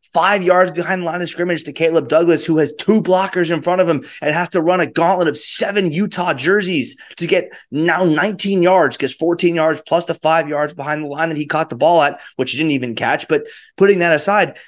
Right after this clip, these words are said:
these are things that the entire fan base plus any other onlooker would know that Florida should have done differently than they did. That is the frustration. It is not that Florida lost. It's not even that Florida didn't execute.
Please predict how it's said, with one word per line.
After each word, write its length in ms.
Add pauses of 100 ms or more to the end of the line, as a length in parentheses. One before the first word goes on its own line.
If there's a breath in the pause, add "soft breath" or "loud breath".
(380 loud breath)
these 380
are 100
things 680
that 220
the 180
entire 480
fan 320
base 420
plus 300 (160)
any 440
other 460
onlooker 580
would 240
know 460 (200 loud breath)
that 140
Florida 400
should 220
have 160
done 220
differently 560
than 240
they 100
did. 380 (140)
That 380
is 180
the 100
frustration. 720 (100)
It 100
is 100
not 220
that 140
Florida 300
lost. 360 (260 loud breath)
It's 240
not 200
even 340 (160 loud breath)
that 160
Florida 320
didn't 320
execute. 580